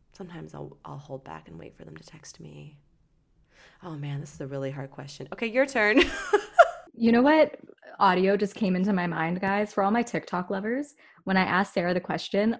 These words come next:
Speaker 2: all I could think of was, "The woman was too stunned to speak." <laughs>
Speaker 1: That is so me. That's a really hard question for someone who, like, does not show their emotions.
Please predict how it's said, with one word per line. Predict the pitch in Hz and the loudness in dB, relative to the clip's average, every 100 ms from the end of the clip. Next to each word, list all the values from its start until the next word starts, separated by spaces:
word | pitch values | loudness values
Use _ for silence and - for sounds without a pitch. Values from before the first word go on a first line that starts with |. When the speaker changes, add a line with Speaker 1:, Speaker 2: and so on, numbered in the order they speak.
| - | -2
Speaker 2:
all | 175 | 0
I | 175 | 0
could | 190 190 | -2 -4
think | 175 175 | -4 -4
of | 175 | -4
was, | 170 165 165 - _ _ - | -4 -4 -6 -10 _ _ -4
"The | 185 | 2
woman | 196 226 160 | 6 6 4
was | 165 | -4
too | - | -8
stunned | 170 - 202 | -6 2 4
to | 185 | 4
speak." | - 226 180 - - - - - | 0 2 2 0 -6 -8 -18 -14
<laughs> | - - - - - - - - - - - | -12 -12 -14 -20 -20 -20 -20 -20 -20 -12 8
Speaker 1:
That | 494 - | 8 8
is | 427 415 | 4 2
so | - 320 285 | 0 6 6
me. | 262 254 254 247 269 392 - - 523 539 - | 4 2 0 0 -4 -10 -12 -14 -12 -12 -8
That's | 415 403 440 | -2 0 2
a | 392 | 0
really | 311 277 311 | 0 0 0
hard | 302 285 | 2 0
question | 285 233 226 254 | 2 0 2 -4
for | 240 233 | -4 -4
someone | 233 202 196 | -4 -2 -4
who, | 226 196 | -2 -2
like, | 190 190 | -2 -4
does | - 180 175 | -14 -12 -6
not | 185 165 202 | 0 0 -2
show | - 175 | 0 0
their | 170 | 0
emotions. | 160 156 165 - - 196 214 | -2 -4 -8 -10 -12 -12 -16